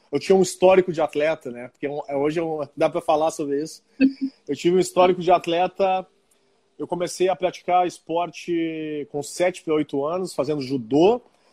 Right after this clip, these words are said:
Speaker 1: Do judô eu fui pro futebol de salão, que depois mudou o nome pra futsal. E o esporte que eu fiquei por mais tempo foi o basquete. Eu joguei por dez anos, inclusive eu joguei uma final de estadual aí na tua cidade, em Cruz Alta, na época que tinha o Guarani,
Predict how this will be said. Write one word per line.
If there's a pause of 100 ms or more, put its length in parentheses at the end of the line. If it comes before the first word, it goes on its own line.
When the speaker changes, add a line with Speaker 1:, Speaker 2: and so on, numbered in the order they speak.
(260)
Speaker 1:
Do
judô
eu
fui
pro
futebol
de
salão,
que
depois
mudou
o
nome
pra
futsal. (840)
E
o (300)
esporte
que
eu
fiquei
por
mais
tempo
foi
o
basquete.
Eu
joguei
por
dez
anos,
inclusive
eu
joguei
uma
final
de
estadual
aí
na
tua
cidade,
em
Cruz
Alta, (500)
na
época
que
tinha
o
Guarani,